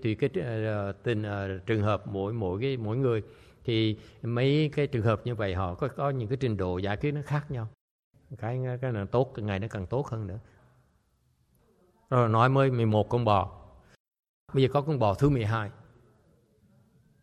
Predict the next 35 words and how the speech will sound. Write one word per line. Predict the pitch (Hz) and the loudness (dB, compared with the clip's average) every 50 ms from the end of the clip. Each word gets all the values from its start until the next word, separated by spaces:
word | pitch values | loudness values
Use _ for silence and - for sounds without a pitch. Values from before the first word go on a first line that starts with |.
| _ _ _ _ _ _ _ _ _ _ _ _ _ _ _ _ _ _ - | _ _ _ _ _ _ _ _ _ _ _ _ _ _ _ _ _ _ -4
Làm | 117 101 101 107 | 0 0 2 2
gì | 107 101 101 | 0 -2 0
bây | 101 110 110 | 0 0 0
giờ? | 104 92 95 - - - - - - - - - _ _ _ _ - _ _ _ _ _ _ _ _ _ _ _ _ _ _ _ _ _ | 0 -2 -2 -6 -12 -20 -20 -20 -20 -20 -20 -20 _ _ _ _ -20 _ _ _ _ _ _ _ _ _ _ _ _ _ _ _ _ _
Ờ. | - 101 95 92 87 82 85 - - - _ _ _ _ _ _ _ _ _ _ _ _ _ _ _ _ _ _ _ _ 269 262 262 _ _ _ _ _ _ _ _ _ _ _ _ _ _ _ _ _ _ _ _ _ _ _ _ _ _ _ _ _ _ | -6 -4 -4 -4 -4 -6 -8 -10 -14 -20 _ _ _ _ _ _ _ _ _ _ _ _ _ _ _ _ _ _ _ _ _ _ _ _ _ _ _ _ _ _ _ _ _ _ _ _ _ _ _ _ _ _ _ _ _ _ _ _ _ _ _ _ _
Ờ, | 98 95 95 95 90 - | -12 -10 -10 -10 -8 -8
thầy, | 98 95 95 95 92 | -6 -6 -6 -6 -6
thầy, | 92 - 101 | -4 -6 -6
thầy | - 104 95 | -4 -4 -4
khuyên | 90 117 117 117 107 | -2 0 0 0 0
quý | 104 120 | -2 -2
vị | 120 104 | -4 -2
nên | 92 101 107 110 | -2 -2 -4 -4
hỏi | 107 80 92 87 95 | -4 -2 -2 -2 -2
bên | 107 117 107 | -2 -2 -4
kia, | 101 - 120 117 113 113 110 - - - - - | -2 -2 0 0 0 0 -2 -6 -14 -20 -10 -4
Phạm | 104 92 90 | -4 -2 -2
Văn | 90 95 | -2 -2
Thành, | 92 104 101 98 | -2 -2 -2 -2
cái | 92 - 123 | -2 -2 0
nhóm | 127 120 123 135 | 2 2 2 2
Phạm | 127 117 98 | 0 -2 -4
Văn | 98 101 92 | -4 -4 -4
Thành | - 101 101 101 | -4 -4 -4 -2
kia, | 95 113 113 | -2 -2 -2
tại | 110 107 95 92 90 | 0 -2 -2 -2 -2
họ, | 87 90 90 90 92 92 - - - - - | -4 -4 -4 -4 -6 -8 -12 -20 -20 -20 -8
họ | - 95 85 90 87 87 90 90 95 92 92 92 - | -4 -2 -2 0 -2 -2 -2 -4 -4 -4 -6 -8 -4
hưởng | - 101 92 92 101 120 127 | -2 -2 0 0 0 -2 -2
từ | - 110 98 90 | -2 -2 -2 -2
Ngài | 95 98 90 | -2 -4 -2
Tiến | - 113 110 | -2 -2 0
Hóa, | 110 110 113 117 123 131 | 2 4 4 4 2 2
Ngài | 135 131 120 107 101 98 | 0 -2 -2 -2 -2 -2
đã | 95 95 95 101 107 110 113 110 | -2 -2 -2 -2 -2 -2 -2 -4